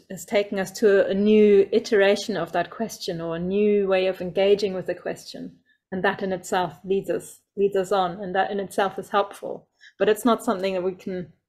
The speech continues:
resolve with our mind. And for me, that's the beauty of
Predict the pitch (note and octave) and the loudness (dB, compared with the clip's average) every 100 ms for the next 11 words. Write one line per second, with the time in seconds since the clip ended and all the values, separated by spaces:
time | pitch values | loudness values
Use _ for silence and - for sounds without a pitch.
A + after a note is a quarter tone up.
0 | _ _ _ _ G3+ G3+ G3+ F#3+ F#3 F#3 | _ _ _ _ 0 2 4 2 0 -2
1 | F3 F3 F3 F3 F3 F3 F3+ - F3 F3+ | -2 -2 -2 -4 -4 -6 -10 -12 -12 -8
2 | F#3+ F#3 F#3 F3 - F3 D#3 G3 G3 F3+ | -6 -4 -2 -4 -6 -10 -4 -4 -2 -2
3 | D#3+ | -2